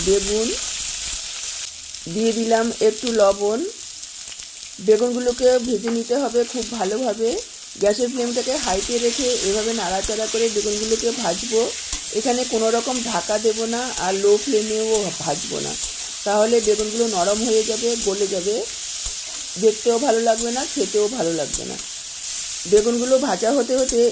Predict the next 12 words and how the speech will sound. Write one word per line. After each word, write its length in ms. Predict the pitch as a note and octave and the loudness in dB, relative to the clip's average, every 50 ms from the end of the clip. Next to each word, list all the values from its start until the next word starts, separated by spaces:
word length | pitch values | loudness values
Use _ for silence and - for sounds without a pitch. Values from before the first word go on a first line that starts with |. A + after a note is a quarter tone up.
| - - G3+ | 4 2 2
এদিকে 260 | G3+ G#3+ A3 A3+ A3 G#3+ | 2 0 0 0 2 4
দেখুন 320 | A3+ A3 A3 C#4 C4 B3+ B3+ A3 | 4 2 2 0 -4 -4 -4 0
যে 100 | G#3 A3 A3 G#3+ G3 | 2 2 2 2 0
মশলাটা 480 | G3+ G3 G3 - - A3+ A3 A3+ A#3+ A#3 A#3 | -2 -2 -2 -2 -2 -2 0 0 2 0 0
আমরা 200 | A3 G#3+ G#3+ A3+ | 0 0 0 0
ভেজে 320 | A3+ A#3 A#3 G3 F#3+ A3+ A3+ | 0 0 0 -2 0 0 0
রেখেছিলাম 600 | G#3+ G#3+ F#3+ - A3+ A3+ - C#4+ A#3+ G#3 F#3+ G#3+ G4 B4 - - - - - - | 0 0 0 0 -2 -2 -4 -4 -2 0 0 0 -2 -4 -8 -12 -14 -14 -14 -10
খুব 160 | - - B3+ B3+ C4 - | -6 -4 -4 -4 -2 -2
সুন্দরভাবে 520 | C#4 A#3+ A#3 A#3 A#3+ A#3+ A#3+ B3 A#3+ B3+ C4 C4+ | 0 2 4 4 4 4 4 4 4 2 2 2
ঠান্ডা 280 | C#4 - - F#3+ - A3 C#4 | -2 -4 -2 0 2 2 2
হয়ে 180 | B3+ A#3 A3+ A3+ A3 | 2 2 0 0 0
গেছে। 280 | G#3 G3 - - C4 | 0 -2 -2 -2 -4